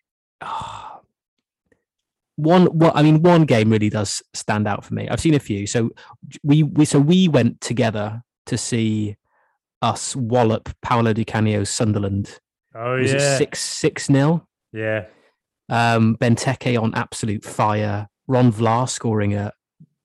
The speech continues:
Speaker 2: Yeah.
Speaker 1: a brilliant goal, actually, for a centre back. He was about thirty yards out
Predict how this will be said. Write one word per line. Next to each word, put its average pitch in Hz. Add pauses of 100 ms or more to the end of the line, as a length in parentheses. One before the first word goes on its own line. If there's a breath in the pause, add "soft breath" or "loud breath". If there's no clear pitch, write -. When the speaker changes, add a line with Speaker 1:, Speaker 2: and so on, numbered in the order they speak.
Speaker 2:
Yeah. 147
Speaker 1:
a -
brilliant 151
goal, 117
actually, 127
for -
a 123
centre 165
back. 113
He 147
was 131
about 135
thirty 135
yards 107
out 123